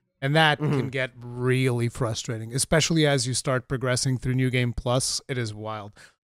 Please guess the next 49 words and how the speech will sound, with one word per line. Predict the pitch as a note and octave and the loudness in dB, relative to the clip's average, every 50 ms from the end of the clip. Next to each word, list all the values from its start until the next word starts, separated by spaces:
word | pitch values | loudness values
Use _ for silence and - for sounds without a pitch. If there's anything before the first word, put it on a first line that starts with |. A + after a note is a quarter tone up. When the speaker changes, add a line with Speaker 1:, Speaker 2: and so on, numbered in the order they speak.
| _ _ | _ _
Speaker 1:
But | - C4+ D4 A3+ - - _ _ _ _ _ _ _ _ _ _ _ _ _ _ | 6 6 6 6 4 0 _ _ _ _ _ _ _ _ _ _ _ _ _ _
the | - F3+ | 0 2
story | D#3 - - - A3+ D4 D#4+ D4+ C4 G#3 F3+ | 4 4 6 6 6 8 8 8 8 8 6
is | D#3 C3+ A#2 | 4 4 2
really | C3 C3 C3 B2+ B2+ | -2 -6 -6 -6 -6
good, | A#2+ B2+ A#2+ A#2 A#2 A2 _ _ _ _ _ _ _ _ - | -4 -4 -6 -6 -8 -12 _ _ _ _ _ _ _ _ -2
and | E3 E3+ D#3 | 0 0 0
the | C3+ C3 B2+ | 0 0 4
art | C3 D#3 F3 E3 | 6 6 6 6
of | D3+ B2+ | 4 0
the | B2 B2 | -2 -6
game | A#2+ A#2+ A#2 A2+ A2+ | -4 -4 -6 -6 -6
is | G#2+ B2 | -8 -6
also | A#2 A#2+ - - A#2+ G#2 | -6 -6 -6 -6 -8 -10
incredibly | G2+ A2+ A#2 _ _ - - E3 C#3+ B2+ A2+ A2+ A#2 A#2 | -14 -14 -16 _ _ -4 0 2 2 2 0 -2 -6 -6
excellent. | A2+ A#2 - - C3 A#2+ A#2 A2 | -6 -6 -6 -6 -6 -6 -6 0
They | D#3 F3+ | 4 6
were | G#3+ A3 | 8 8
actually | G3+ F#3+ E3+ - - D3+ | 8 6 6 4 0 0
nominated | C#3+ C#3+ C#3 E3 D#3+ C#3+ C3+ C3 B2+ B2 B2 - | 0 2 2 2 2 2 0 0 -2 -2 -4 -6
for | - - C3+ B2+ B2 A#2+ A#2 | -6 -4 -2 0 0 0 -2
Best | A2+ A2 C3+ C3 B2 - - | -2 -2 -2 0 0 0 0
Art | C3 B2 C#3 - - | 0 0 0 -2 -2
Direction, | D3+ C#3+ D#3+ E3+ - - - G3 G3+ F#3+ - _ _ _ _ _ _ - | 2 2 2 2 2 0 -4 -4 -4 -6 -6 _ _ _ _ _ _ -4
which | C#3+ C#3+ - - | -4 -2 2 2
I | C#3 C3 | 0 4
feel | - F3+ G#3 | 6 6 8
Speaker 2:
I | G#3 | 8
Speaker 1:
like | E3+ D3+ D3 C#3+ | 8 10 8 8
Speaker 2:
saw. | A3+ A#3+ D4 D#4 D4+ A3 D#3 B2+ A#2 | 8 10 10 10 8 8 6 4 2
Speaker 1:
they, | G#2+ - - | -2 -8 -4
I | B2 C#3+ | -2 -2
feel | - - - B3 B3+ | 0 4 4 6 8
like | G3+ E3 D#3 C#3 - | 8 8 6 6 4
they | D#3 C#3+ | 0 0
could | - E3 D3+ | 2 2 0
have | B2+ A2+ A2+ | 0 0 -2
won | B2+ C3 C3+ C3 B2 | -2 -2 -2 -4 -4
that, | A#2 A2 A2+ A2 _ _ _ _ - | -6 -8 -8 -10 _ _ _ _ -6
'cause | C#3 B2 | -6 -2
that | C3 C#3 | 0 0
was, | B2+ A2+ A2 G#2 G#2 _ - | 0 0 -4 -10 -14 _ -8
it | C#3+ C#3 C3 | -8 -8 -6
was | B2+ B2+ A2 A2+ | -4 -6 -6 -8
really | G#2 A2+ C3+ C#3+ C3+ A#2+ A#2+ A#2 | -8 -2 0 0 0 0 0 -2
good. | B2+ A#2 | -2 -2
I | A2 A2+ | -2 -2
was | B2 A#2+ | -4 -4
impressed. | - B2 - - - A2+ A2+ - - - _ | -6 -8 -10 -8 -10 -8 -6 -8 -8 -10 _